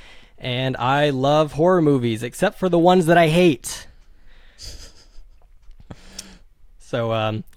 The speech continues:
yeah, make sure to rate and review and subscribe on iTunes. The full video will be available on YouTube. Don't be a square.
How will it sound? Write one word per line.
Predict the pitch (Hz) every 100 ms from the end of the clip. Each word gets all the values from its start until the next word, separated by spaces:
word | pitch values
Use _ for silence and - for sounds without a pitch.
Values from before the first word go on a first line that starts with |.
| - - - - -
yeah, | - 151
make | 113 123 160
sure | - 165
to | - 139
rate | 127 135 156
and | 147 135
review | 123 120 131 160 175
and | 143 120
subscribe | 117 - 156 147 151 151
on | 127 113
iTunes. | 117 147 180 - 196 190 175
The | -
full | - 185 196
video | 175 170 170 165
will | 151
be | 135 127
available | 123 139 139 139
on | 123 117
YouTube. | 123 151 - 156 147
Don't | 214 247 196
be | 156 135
a |
square. | - - 139 135 131